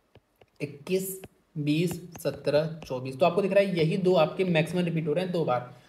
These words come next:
तो जो आपके मोड होगा वो तेरह और पन्द्रह हो जाएगा, इन्हीं दोनों का product पूछा है।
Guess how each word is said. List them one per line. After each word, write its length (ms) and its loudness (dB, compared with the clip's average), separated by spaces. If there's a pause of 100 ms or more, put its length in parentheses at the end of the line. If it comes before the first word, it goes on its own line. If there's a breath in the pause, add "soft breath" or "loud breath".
(120)
तो 60 -2
जो 100 4
आपके 240 6
मोड 260 4
होगा 180 4
वो 120 2 (100)
तेरह 320 4
और 360 4
पन्द्रह 320 2
हो 60 2
जाएगा, 200 2
इन्हीं 320 -2
दोनों 160 0
का 80 0
product 420 -2
पूछा 220 0
है। 200 2